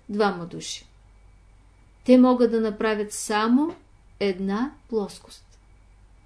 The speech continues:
Един човек може да направи само една линия. Двама души могат да образуват само една плоскост. Следователно, от чисто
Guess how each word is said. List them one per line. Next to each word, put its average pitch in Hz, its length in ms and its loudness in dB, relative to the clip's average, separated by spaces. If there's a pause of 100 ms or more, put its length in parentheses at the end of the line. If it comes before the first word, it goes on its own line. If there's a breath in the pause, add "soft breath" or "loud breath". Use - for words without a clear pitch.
(500 soft breath)
Един 285 260 4
човек 294 360 0
може 269 300 2
да 240 60 2
направи 254 500 4
само 277 500 0
една 262 400 4
линия. 185 440 0 (1120)
Двама 196 400 0
души 262 440 -2 (600)
могат 262 400 0
да 226 100 6
образуват 202 680 -2 (180)
само 285 640 -2 (180)
една 196 500 -4 (380)
плоскост. - 560 -10 (1400 soft breath)
Следователно, 226 840 -2 (800)
от 202 280 -6
чисто 277 580 2